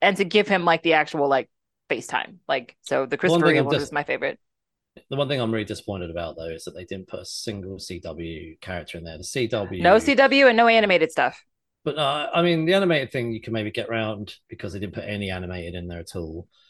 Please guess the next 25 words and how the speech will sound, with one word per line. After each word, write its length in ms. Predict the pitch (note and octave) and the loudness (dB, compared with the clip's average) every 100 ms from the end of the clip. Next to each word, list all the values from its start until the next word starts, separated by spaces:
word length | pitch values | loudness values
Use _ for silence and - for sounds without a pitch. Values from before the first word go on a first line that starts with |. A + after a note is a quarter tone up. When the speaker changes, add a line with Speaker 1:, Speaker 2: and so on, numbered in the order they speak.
| _ _ _ - | _ _ _ -4
Speaker 2:
But 220 | A2 - - | -4 -4 -4
I 120 | C#3 B2+ | 0 0
know, 180 | A2 | 2
I, 100 | A2+ A2 | 0 -2
I 60 | A#2+ | -4
do 160 | A2 A#2 | -4 -4
see 140 | G#2+ | -4
what 60 | F#2 | -6
you're 60 | |
saying, 380 | - F2+ F2 E2+ - | -6 -6 -8 -12 -10
because 160 | G2+ | -8
they 100 | G2 | -6
did, 220 | F#2 G#2+ G2 | -4 -4 -4
they've 140 | A2+ | -4
done 180 | B2+ G#2+ | -2 -4
it 120 | F#2 | -6
in 260 | G2 F#2 F#2 | -8 -8 -10
Spider-Verse, 640 | - G2 F#2 F2 F2+ E2+ | -6 -4 -4 -4 -8 -8
for 100 | F2+ | -12
instance, 380 | E2+ - E2+ - | -14 -14 -16 -18
which 160 | - - | -16 -10
again 180 | F2+ | -8
was 120 | E2+ E2+ | -8 -12
a 60 | |
great 380 | - F2+ E2+ | -12 -10 -10